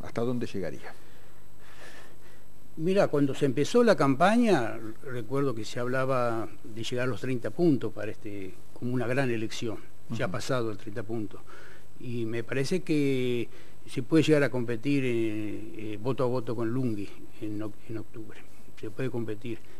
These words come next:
Speaker 2: Me parece que podemos llegar a esa alternativa porque se ve que hay s-, sectores de la sociedad, actores importantes, sectores comunitarios,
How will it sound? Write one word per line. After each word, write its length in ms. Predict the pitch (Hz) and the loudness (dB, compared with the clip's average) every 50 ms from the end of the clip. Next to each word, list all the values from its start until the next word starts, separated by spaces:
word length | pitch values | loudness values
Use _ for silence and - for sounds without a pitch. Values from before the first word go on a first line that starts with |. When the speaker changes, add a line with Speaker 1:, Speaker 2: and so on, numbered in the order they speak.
| - - | -2 -2
Speaker 2:
Me 60 | - | -2
parece 180 | 113 147 143 156 | 0 2 4 4
que 60 | 135 | 4
podemos 280 | 123 127 127 127 120 117 | 4 4 2 2 2 0
llegar 200 | 123 120 127 127 | 0 2 2 2
a 40 | |
esa 440 | 127 107 - 123 117 110 107 104 101 - - - - - - - - - - - - | 0 0 0 0 0 0 0 -2 -2 -2 -2 -2 -2 -2 -2 -2 -2 -2 -2 -2 -2
alternativa 760 | 120 117 107 - 127 110 117 123 117 - 151 160 170 185 170 | -2 -2 -2 -2 -2 0 0 0 0 4 4 6 6 6 4
porque 220 | 147 139 117 123 | 2 0 0 0
se 120 | 110 - 135 | 0 2 2
ve 120 | 156 196 196 | 2 2 2
que 60 | 196 | 2
hay 80 | 196 | 2
s-, 180 | - - - - | 2 2 0 0
sectores 500 | - - 147 127 - - 190 190 185 165 | 0 0 0 0 2 2 4 4 4 4
de 80 | 139 135 | 2 2
la 120 | 127 117 | 2 0
sociedad, 500 | - 143 120 - 135 135 151 165 190 180 - - - - - - - - - - - - - - - - - - | 0 -2 -2 0 0 2 2 2 2 2 0 -2 -2 -2 -2 -2 -2 -2 -2 -2 -2 -2 -2 -2 -2 -2 -2 -2
actores 320 | 117 - 156 147 131 - | 0 2 2 2 2 2
importantes, 840 | 127 110 98 123 113 104 160 160 156 151 151 143 120 113 139 123 | 0 -2 -2 0 0 2 2 4 4 4 4 2 2 2 0 0
sectores 360 | - 117 104 - 143 131 120 113 | 0 -2 0 0 0 0 0 0
comunitarios, 640 | - 120 120 113 110 - 151 151 147 139 135 - | 0 0 0 0 0 0 0 2 2 2 2 0